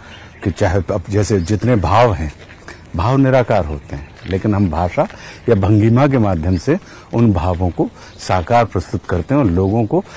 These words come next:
अनुभूत करवाने का प्रयास करते हैं। तो मुझे लगता है कि साहित्य हो या अभिनय हो, एक में आपको लिखना है, विचारना है और दूसरे में आप, आपको करना है। तो कर्म और कथन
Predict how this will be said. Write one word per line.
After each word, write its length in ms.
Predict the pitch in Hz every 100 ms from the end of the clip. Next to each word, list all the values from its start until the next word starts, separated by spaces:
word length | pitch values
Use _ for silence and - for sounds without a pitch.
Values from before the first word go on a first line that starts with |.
| - -
अनुभूत 440 | 110 104 101 170 -
करवाने 460 | 101 90 82 85
का 100 | 92
प्रयास 440 | 90 76 76 76 -
करते 260 | 76 -
हैं। 160 | 82 98
तो 100 | 131
मुझे 220 | 151 160
लगता 260 | 165 - 156
है 80 | 156
कि 100 | 147
साहित्य 560 | - 101 95 139 -
हो 200 | 120 135 - - - -
या 100 | 110
अभिनय 400 | - 98 107 92
हो, 160 | 76 67 - - - -
एक 280 | 127 147 143
में 120 | 123
आपको 380 | 104 104 - 95 -
लिखना 520 | 82 87 101 - 123
है, 180 | 120 123
विचारना 580 | 85 85 95 92 101 101
है 160 | 95 - - - 98
और 120 | 95
दूसरे 400 | 107 107 120 123
में 180 | 117 104
आप, 220 | 92 92 - - -
आपको 380 | 95 92 - 117 - - - -
करना 280 | 107 90 90
है। 200 | 76 - - - - - - -
तो 80 | 95 -
कर्म 240 | 123 160
और 240 | 156 113 104
कथन 440 | - 101 - 90